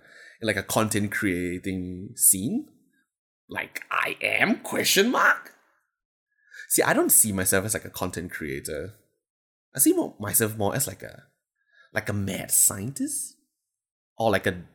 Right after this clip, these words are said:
dollar store, Tony Stark kind of person. Like, I have all the ideas. Do I know how to execute them? Hell no. Do I have the money to do it? Hell no. But I have the ideas. That's what matters, you know? And when you have enough ideas,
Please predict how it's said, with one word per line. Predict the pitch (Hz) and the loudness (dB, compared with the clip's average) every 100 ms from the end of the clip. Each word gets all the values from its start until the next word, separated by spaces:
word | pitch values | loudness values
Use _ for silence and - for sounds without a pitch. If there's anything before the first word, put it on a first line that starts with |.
| 117 | -4
dollar | 113 95 104 107 | 2 4 6 6
store, | - 110 92 90 80 - | 4 4 4 2 -2 -4
Tony | 123 107 107 | 0 2 2
Stark | - 107 85 - - - | 4 4 2 -2 -16 -6
kind | - 101 | -2 0
of | 101 | -2
person. | 87 90 147 214 - _ _ _ _ _ _ _ - | -4 -2 -4 -6 -10 _ _ _ _ _ _ _ -6
Like, | 120 - | -2 0
I | 135 | 4
have | 214 | 4
all | 202 | 6
the | 175 117 | 6 6
ideas. | 147 170 196 180 - _ - | 4 4 2 2 -2 _ -14
Do | 104 95 | -6 -2
I | 95 | 2
know | 120 135 | 4 4
how | 135 | 2
to | 127 - - - | 0 -4 -8 -6
execute | - 196 240 208 | -2 2 2 4
them? | 254 269 - _ - | 4 2 -6 _ 4
Hell | 427 190 | 6 6
no. | 131 87 - | 6 4 -2
Do | 110 92 | -4 -2
I | |
have | - 104 | -2 -2
the | |
money | 90 92 180 | -2 0 0
to | 220 | 2
do | 262 | 2
it? | 330 - - - 719 | 2 2 -6 0 4
Hell | - | 4
no. | 104 - - - _ _ _ _ _ _ _ - | 4 -2 -6 -16 _ _ _ _ _ _ _ -10
But | - | -6
I | |
have | - 247 - | -6 -6 -8
the | - - | -14 -16
ideas. | - - 220 - - - _ - | -16 -12 -10 -8 -8 -12 _ -8
That's | 226 - | -4 -4
what | - 131 | -4 -4
matters, | - 147 98 - - | 0 0 0 -4 -10
you | - | -4
know? | 165 302 - _ _ _ _ _ _ _ _ _ _ _ | -2 -2 -6 _ _ _ _ _ _ _ _ _ _ _
And | - | -4
when | 107 | 0
you | 117 | 2
have | 101 - | 0 -2
enough | 107 175 208 | 0 2 4
ideas, | 208 180 180 175 180 - | 2 2 2 0 -2 -8